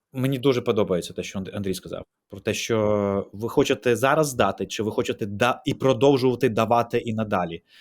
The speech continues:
І це якраз, е, означає, що, е, ресурс, який ми починаємо віддавати,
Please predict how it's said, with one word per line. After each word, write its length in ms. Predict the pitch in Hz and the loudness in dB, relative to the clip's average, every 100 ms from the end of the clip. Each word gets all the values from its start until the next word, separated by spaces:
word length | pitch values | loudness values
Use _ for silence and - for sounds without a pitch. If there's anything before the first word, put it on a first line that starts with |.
| - - - - - - _ | -20 -20 -20 -20 -20 -20 _
І 80 | 113 | -4
це 180 | - 139 | 2 4
якраз, 420 | 131 120 - - | 6 2 2 -6
е, 60 | 113 107 104 107 117 | -2 2 2 0 -4
означає, 560 | 110 110 110 131 117 | -4 -4 0 2 2
що, 920 | - - - 107 104 101 101 98 95 _ _ _ _ _ _ - | 0 -6 -4 0 2 2 2 0 -2 _ _ _ _ _ _ -8
е, 440 | 95 98 95 98 - _ - | -4 -2 -2 -4 -10 _ -8
ресурс, 680 | 113 113 - - 175 180 127 | -2 -2 -2 2 2 2 -4
який 300 | - 117 110 | -2 -2 0
ми 420 | 110 107 98 - - 101 | 2 2 0 -2 -18 -12
починаємо 680 | 110 - 117 113 107 104 101 | -10 -6 -4 -2 0 -2 -4
віддавати, 840 | 101 117 110 117 135 139 95 95 | -2 -2 0 2 2 2 -2 -6